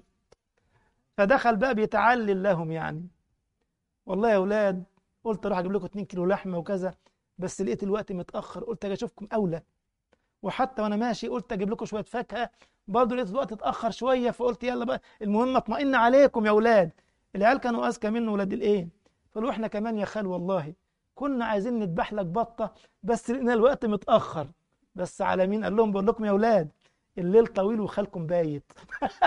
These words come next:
<laughs> هتذبحوا، هتذبحوا. <laughs> فهو قال لك: "بعد العشاء افعل ما تشاء، احنا بايتين، فهنشرب، هنشرب". المهم مرت الأيام،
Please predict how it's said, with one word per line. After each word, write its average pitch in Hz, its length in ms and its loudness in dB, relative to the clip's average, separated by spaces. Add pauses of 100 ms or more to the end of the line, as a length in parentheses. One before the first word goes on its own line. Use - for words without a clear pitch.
(140)
<laughs> - 580 -4
هتذبحوا، 202 480 4
هتذبحوا. 175 420 0 (120)
<laughs> 240 80 -2 (800)
فهو 285 200 8
قال 285 220 8
لك: 233 120 4
"بعد 226 260 4
العشاء 226 520 2 (460)
افعل 226 480 4 (800)
ما 220 200 4
تشاء، 214 340 0
احنا 202 180 -2
بايتين، 196 460 -2 (340)
فهنشرب، 185 540 -2
هنشرب". 156 440 -6
المهم 277 400 -2 (1200)
مرت 233 380 2
الأيام، 202 440 0